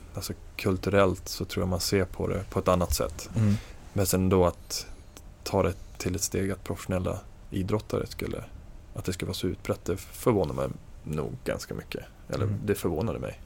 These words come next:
Speaker 1: det gjorde det.
Speaker 2: Testade du?
Speaker 1: Eh, nej.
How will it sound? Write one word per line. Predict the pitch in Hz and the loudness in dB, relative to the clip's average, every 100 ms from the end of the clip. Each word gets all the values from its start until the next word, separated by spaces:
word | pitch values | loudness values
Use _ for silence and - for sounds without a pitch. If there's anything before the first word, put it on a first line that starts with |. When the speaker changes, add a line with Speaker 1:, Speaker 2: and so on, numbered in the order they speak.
| - | -10
Speaker 1:
det | - | -8
gjorde | - | -8
det. | - - - - - - - - | -10 -14 -16 -16 -18 -16 -8 0
Speaker 2:
Testade | 98 - 123 117 - - - - - - - - | 2 4 4 2 -2 -14 -14 -14 -16 -16 -6 8
du? | |
Speaker 1:
Eh, | 104 98 | 10 12
nej. | 95 | 10